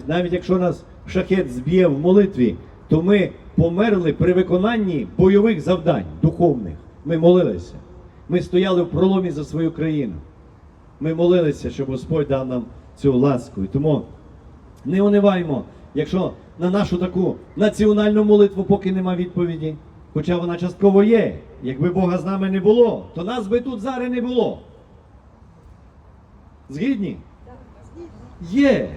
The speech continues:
є поміч, але хочеться: «Господи, ще, ще, Господи, ще, абсолютно дай перемогу». Абсолютно і прекрасне життя. А також, якщо ви маєте приватні молитви, прохання до Бога,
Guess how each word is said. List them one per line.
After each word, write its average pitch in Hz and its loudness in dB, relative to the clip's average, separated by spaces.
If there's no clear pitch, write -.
є 294 0
поміч, 156 0
але 214 2
хочеться: 254 0
«Господи, 240 2
ще, 247 -2
ще, - -4
Господи, 170 0
ще, 254 -2
абсолютно 294 2
дай 151 4
перемогу». 127 -2
Абсолютно 202 2
і 139 -2
прекрасне - -4
життя. 123 -4
А 180 -2
також, 233 -2
якщо 190 0
ви 214 4
маєте 202 -2
приватні 190 -4
молитви, 165 -2
прохання 196 0
до 175 0
Бога, 175 2